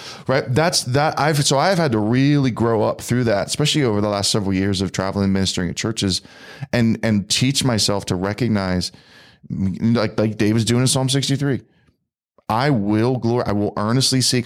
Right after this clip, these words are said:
I will glorify, my lips will glorify you. And it does not matter how I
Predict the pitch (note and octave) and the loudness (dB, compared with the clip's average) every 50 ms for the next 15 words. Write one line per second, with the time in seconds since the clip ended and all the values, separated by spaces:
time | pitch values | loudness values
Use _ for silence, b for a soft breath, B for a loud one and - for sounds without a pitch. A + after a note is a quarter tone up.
0 | - - G2+ G2+ G2 G2+ G2 G2+ G2+ G#2+ A#2 B2+ B2+ A2 G#2+ A2 A2+ A2 A2 G#2 | -2 -2 -2 0 0 0 2 2 2 2 2 2 0 0 0 0 0 0 0 0
1 | G#2 G#2 A2 G#2+ G#2+ G#2 A2 A#2 A2 - - B2 A#2 G#2 G2+ G2+ G#2 G#2 A2 A2+ | 0 2 2 2 2 2 0 0 0 -2 -2 -2 -2 0 0 0 0 0 0 -2
2 | A#2 A2+ - A#2+ A#2 A2+ A2+ A2 A2+ A2 A2+ A#2+ A#2+ B2 A2 - - G2+ G#2 G2+ | -2 -2 -2 0 0 2 2 2 2 2 2 2 2 0 -2 -2 -2 -2 0 0
3 | G2+ G#2 - - - F#2 F#2 A#2+ A#2 A#2 A#2+ A#2 G#2+ A2+ A#2 A#2 A2+ A2+ A#2 A#2 | 0 0 -2 -6 -8 -2 0 2 2 2 2 2 2 2 2 2 2 2 0 0
4 | G#2 - - G#2 G#2+ A2 G#2+ A2 A2 A2 A2 G#2+ A2+ A2 G#2+ - - - - G#2+ | -2 0 0 2 2 2 2 0 0 0 0 0 0 -2 -2 -4 -6 -8 -4 -4
5 | G#2 G#2 G2 - - E2+ F#2+ F#2 F2+ F#2 | -2 -2 -2 -2 -4 -4 -4 -2 -4 -4